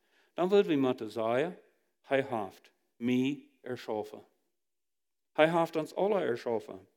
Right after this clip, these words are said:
Hij heeft ons erschaffen op zo'n weg, dat,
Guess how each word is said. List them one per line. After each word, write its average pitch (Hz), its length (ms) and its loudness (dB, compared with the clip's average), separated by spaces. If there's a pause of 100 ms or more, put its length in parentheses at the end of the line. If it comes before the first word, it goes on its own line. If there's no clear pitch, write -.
(440)
Hij 180 200 4
heeft 185 300 4
ons 160 240 -4
erschaffen 180 760 -4
op 117 180 -6
zo'n 165 440 0
weg, 98 320 -2 (840)
dat, 139 220 -2